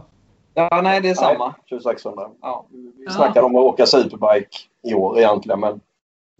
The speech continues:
Speaker 2: han kände att han inte var riktigt färdig med sexhundra. Han vill, han vill ta den där guldpengen för hela serien.
Speaker 3: Då tycker jag att du gör det.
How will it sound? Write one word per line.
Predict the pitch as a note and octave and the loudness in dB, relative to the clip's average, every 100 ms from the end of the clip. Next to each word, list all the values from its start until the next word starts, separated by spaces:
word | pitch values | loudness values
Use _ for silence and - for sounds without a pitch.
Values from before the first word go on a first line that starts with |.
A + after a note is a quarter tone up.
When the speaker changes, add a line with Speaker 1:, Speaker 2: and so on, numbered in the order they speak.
| - | -20
Speaker 2:
han | B2+ B2+ | -6 -4
kände | B2+ D3 B2+ A#2+ C3 C3 | 2 2 2 -2 -4 -4
att | B2+ - | -10 -8
han | C3+ | -6
inte | C#3+ - | -6 -8
var | C3 C3+ B2+ | -12 -8 -2
riktigt | C3 B2+ A#2 G#2+ | -2 -2 -8 -2
färdig | D3+ D3 G2+ F#2 | 2 4 4 -2
med | B2 | -4
sexhundra. | C3+ B2+ - G2 G#2 | -2 -2 -2 -2 0
Han | A#2+ A#2+ | 0 0
vill, | A#2+ A2+ - _ _ _ _ _ - | -2 -4 -10 _ _ _ _ _ -4
han | B2+ | 0
vill | B2 A2+ | 2 2
ta | B2 G#2 | 0 0
den | B2+ | 0
där | B2+ | 2
guldpengen | A2+ A#2+ G2+ - G#2+ G2+ G#2 G2+ _ _ _ _ _ _ _ _ _ _ _ _ _ | 2 0 -4 -2 -2 0 -4 -6 _ _ _ _ _ _ _ _ _ _ _ _ _
för | A2 | -4
hela | G#2 F#2+ | 0 2
serien. | G2+ A#2+ F#2+ F#2+ F2+ _ _ _ _ _ | 2 2 2 -2 -12 _ _ _ _ _
Speaker 3:
Då | F3 | -16
tycker | E3+ G3+ D#3+ | -14 -12 -12
jag | |
att | D#3+ | -10
du | D3+ | -8
gör | C#3 G#3+ C#4 | -8 -8 -12
det. | - | -16